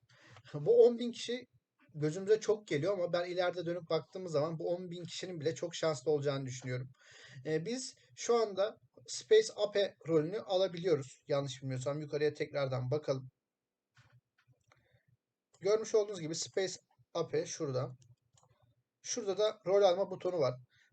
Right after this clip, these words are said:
Buraya gelerek Space Ape rolünü alabilirsiniz. Ben bu videoyu çekiyorum çünkü şu an yedi bin sekiz yüzlerde. Yakın zamanda bu da sonlanacak.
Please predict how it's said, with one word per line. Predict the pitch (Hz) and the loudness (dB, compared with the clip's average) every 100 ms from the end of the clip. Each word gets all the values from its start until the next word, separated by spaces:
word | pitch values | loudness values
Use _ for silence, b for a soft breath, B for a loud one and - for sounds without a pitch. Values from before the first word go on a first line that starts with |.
| - | -4
Buraya | 214 214 | 6 6
gelerek | 196 202 190 180 | 8 6 6 4
Space | - - 202 196 | -4 0 2 2
Ape | 190 196 | 0 0
rolünü | 185 185 185 | 0 0 0
alabilirsiniz. | 170 165 170 - 127 127 127 | 2 2 -2 -4 -8 -6 -2
Ben | 185 202 | -2 -2
bu | 202 | -10
videoyu | 202 214 208 | -8 -8 -2
çekiyorum | 202 196 202 165 185 | -2 2 2 0 -6
çünkü | - 185 | -8 -8
şu | - 208 | 0 4
an | 196 | 4
yedi | 190 180 | 2 -2
bin | 185 | -6
sekiz | - 180 185 | -4 -4 -4
yüzlerde. | 175 135 127 127 156 B B B B | -6 -2 -2 -2 -6 B B B B
Yakın | 170 - 220 | 0 0 0
zamanda | 190 190 190 190 | 0 0 0 0
bu | 208 | 2
da | 190 | 2
sonlanacak. | - 139 131 123 139 | 0 -4 -2 -2 -4